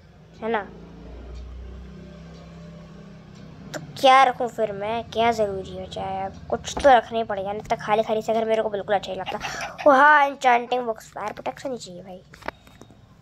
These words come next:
थॉर्न्स भी चाहिए, थॉर्न्स यहाँ पे रखे, sharpness के थोड़ी बहुत books ले लेते हैं,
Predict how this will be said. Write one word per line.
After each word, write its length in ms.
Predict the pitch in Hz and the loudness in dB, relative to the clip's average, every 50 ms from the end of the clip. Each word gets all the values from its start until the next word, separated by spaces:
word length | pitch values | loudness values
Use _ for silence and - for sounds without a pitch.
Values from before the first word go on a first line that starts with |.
| _ _ - - | _ _ -20 -18
थॉर्न्स 560 | - - - - - 185 208 214 220 220 220 | -16 -16 -12 -10 -6 -4 -2 0 -2 -2 -4
भी 80 | 214 208 | -8 -10
चाहिए, 240 | 196 - 196 190 - - | -8 -8 -10 -10 -10 -10
थॉर्न्स 240 | - 208 208 208 - | -10 -10 -8 -8 -8
यहाँ 80 | 208 208 | -8 -8
पे 60 | - | -8
रखे, 220 | 208 202 - - 202 | -10 -10 -12 -14 -14
sharpness 680 | - - - 214 214 - - 214 214 220 226 220 - | -8 -2 0 0 0 0 -2 -2 2 2 2 2 0
के 100 | - 226 | -6 -10
थोड़ी 220 | - - - 208 208 | -4 -2 -2 2 2
बहुत 160 | 214 214 220 | 2 2 2
books 260 | 220 214 208 - - | -2 -6 -6 -6 -8
ले 200 | 220 202 202 202 | -4 -2 -2 0
लेते 300 | 196 196 190 190 - 190 | 0 -2 -4 -6 -6 -8
हैं, 240 | 196 196 202 214 226 | -6 -6 -8 -10 -14